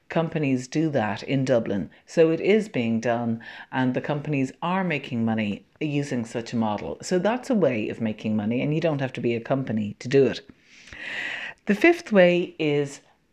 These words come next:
buying a property, adding value to it, and selling it on. So some of the ways of adding value to that property are, um, refreshing the kitchen and the bathroom,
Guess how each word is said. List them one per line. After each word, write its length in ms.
buying 360
a 40
property, 720
adding 440
value 400
to 180
it, 220
and 160
selling 440
it 100
on. 420
So 400
some 280
of 160
the 80
ways 380
of 80
adding 320
value 360
to 100
that 200
property 600
are, 420
um, 460
refreshing 800
the 100
kitchen 580
and 160
the 60
bathroom, 600